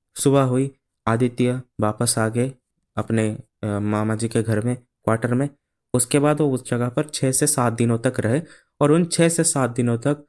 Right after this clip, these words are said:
रात जब होती थी, रात के नौ बजे के बाद सुबह के छः बजे या फिर सात बजे तक वो उनके घर से बाहर ही नहीं निकलते थे। अब ये शायद उनके मन में एक फोबिया होगा। तो आपको इसके बारे में क्या लगता है? आप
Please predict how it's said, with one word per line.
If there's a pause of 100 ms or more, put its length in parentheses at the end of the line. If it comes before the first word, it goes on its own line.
(280)
रात
जब
होती
थी,
रात
के
नौ
बजे
के
बाद (300)
सुबह
के
छः
बजे
या
फिर
सात
बजे
तक (280)
वो
उनके
घर
से
बाहर
ही
नहीं
निकलते
थे। (1120)
अब (380)
ये
शायद
उनके
मन
में
एक
फोबिया
होगा। (440)
तो
आपको
इसके
बारे
में
क्या
लगता
है?
आप